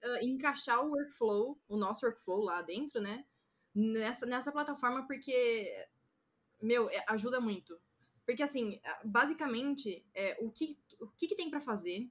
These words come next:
o que que tá em andamento, o que que teve feedback do professor pra fazer, o que que você já mexeu, já mexeu nesse feedback,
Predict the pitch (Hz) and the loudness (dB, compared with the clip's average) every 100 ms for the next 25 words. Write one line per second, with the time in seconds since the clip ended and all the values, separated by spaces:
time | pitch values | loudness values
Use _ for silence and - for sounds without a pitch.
0 | _ 208 208 277 294 254 247 254 214 175 | _ -10 -8 -8 -2 -2 0 -2 -4 -4
1 | 196 226 254 262 _ _ - 208 294 320 | -6 -6 -10 -16 _ _ -12 -6 -4 0
2 | 262 254 226 226 220 214 208 214 220 208 | 0 0 -4 -2 -2 -4 -4 -4 -4 -4
3 | 208 214 196 175 190 247 - _ _ - | -4 -6 -6 -4 -4 -6 -12 _ _ -8
4 | 214 311 311 311 311 220 262 311 294 - | -2 0 0 -2 0 2 2 0 -6 -10
5 | 494 - 202 233 277 277 247 240 - 214 | -14 -12 -4 0 0 -2 -4 -4 -6 -8
6 | 202 165 208 - 254 | -6 -4 -6 -8 -12